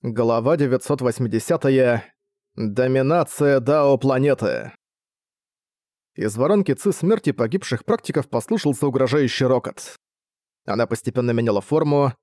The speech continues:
пока не превратилась в гигантскую ладонь. Стоило Ван Буэлэ сжать пальцы, как это же сделала огромная ладонь.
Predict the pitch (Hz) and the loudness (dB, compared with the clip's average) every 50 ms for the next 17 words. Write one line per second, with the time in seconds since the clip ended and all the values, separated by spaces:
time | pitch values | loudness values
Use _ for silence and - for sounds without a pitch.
0 | _ _ - - 110 - 151 185 214 220 - 214 185 147 127 - 113 110 117 117 | _ _ -6 -6 -4 0 0 2 2 2 0 0 0 0 0 0 0 0 0 0
1 | 117 143 220 185 147 127 107 - - 143 143 127 131 117 113 123 113 90 76 - | 0 -2 0 0 0 -2 -2 -4 -2 0 2 2 2 2 2 0 0 -2 -4 -10
2 | - - _ _ _ _ _ _ _ _ _ _ _ _ _ - - - 120 135 | -14 -20 _ _ _ _ _ _ _ _ _ _ _ _ _ -20 -10 -4 0 0
3 | 147 143 135 120 107 117 127 139 139 117 123 113 117 139 139 117 107 123 113 - | 2 2 2 2 2 0 0 0 0 0 0 2 2 2 2 2 0 -2 -4 -2
4 | - 143 170 165 135 - - 143 139 131 113 - _ _ _ _ _ _ _ - | -2 0 0 0 -2 -2 0 2 2 2 0 -2 _ _ _ _ _ _ _ -6
5 | 131 120 - 262 262 - 196 143 123 147 120 104 120 185 220 185 156 147 139 135 | -6 -2 -2 -2 -2 -2 -2 0 0 0 -2 -2 0 0 2 2 4 4 4 2
6 | 131 123 143 160 147 143 139 135 127 123 123 110 127 131 120 104 80 58 | 2 2 2 0 2 2 2 2 4 2 2 2 2 0 0 0 -4 -8